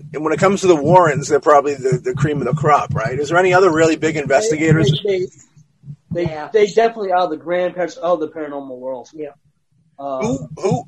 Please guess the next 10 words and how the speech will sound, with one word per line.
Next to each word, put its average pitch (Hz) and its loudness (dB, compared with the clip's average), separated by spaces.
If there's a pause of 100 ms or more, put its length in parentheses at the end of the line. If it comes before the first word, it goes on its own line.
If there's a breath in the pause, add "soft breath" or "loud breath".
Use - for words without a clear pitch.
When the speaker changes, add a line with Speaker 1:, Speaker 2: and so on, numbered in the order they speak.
Speaker 1:
did, 170 -2 (100)
did 170 2
anybody 202 2
pick 190 2
up 190 4
the, 156 8 (520 soft breath)
pick 165 0
up 170 6
the, 151 4
um, 127 4